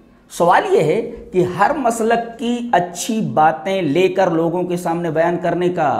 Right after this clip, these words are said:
हुक्म किसने दिया है? आपको तो सिर्फ हुक्म इस बात का दिया गया है कि आप किताब व सुन्नत को बयान करें। आपने ये नया मसला कहाँ से निकाला कि तमाम मसलक की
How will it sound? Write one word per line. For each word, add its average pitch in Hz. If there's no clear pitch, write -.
हुक्म 180
किसने 285
दिया 104
है? -
आपको 170
तो 180
सिर्फ 175
हुक्म 147
इस 143
बात 208
का 220
दिया 170
गया 127
है 143
कि 156
आप 160
किताब 156
व 165
सुन्नत 220
को 170
बयान 107
करें। 95
आपने 175
ये 170
नया 160
मसला 160
कहाँ 165
से 175
निकाला 165
कि 175
तमाम 175
मसलक 175
की 185